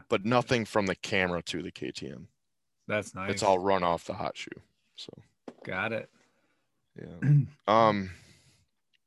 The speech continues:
Speaker 2: That's
Speaker 1: yeah. I mean, my, my
Speaker 2: Yeah.
Speaker 1: camera stuff is still pretty basic. I'm still trying to, uh, obviously I'll get more stuff, but, um, that's what I use for now,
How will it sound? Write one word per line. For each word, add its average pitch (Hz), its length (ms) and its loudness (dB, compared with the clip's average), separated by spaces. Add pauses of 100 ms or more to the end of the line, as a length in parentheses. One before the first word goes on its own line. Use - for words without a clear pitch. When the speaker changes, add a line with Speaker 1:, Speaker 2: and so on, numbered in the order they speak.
(340)
Speaker 2:
That's 117 160 -2
Speaker 1:
yeah. 101 220 6 (120)
I 95 120 2
mean, 107 180 4
my, 113 160 6 (160)
my 104 120 4
Speaker 2:
Yeah. 120 60 2
Speaker 1:
camera 135 280 4
stuff 113 320 0
is 98 240 -4 (460)
still - 280 6
pretty 123 220 2
basic. 101 540 4
I'm 98 140 2
still 110 280 2
trying 101 400 2
to, 92 160 4 (360)
uh, 92 40 4
obviously 87 580 2
I'll 85 260 -4 (1080)
get 113 220 6
more 101 260 4
stuff, 101 580 4
but, 87 280 4
um, 90 420 0 (140)
that's - 280 2
what 120 80 -2
I 107 60 6
use 107 220 2
for - 160 -6
now, 101 400 2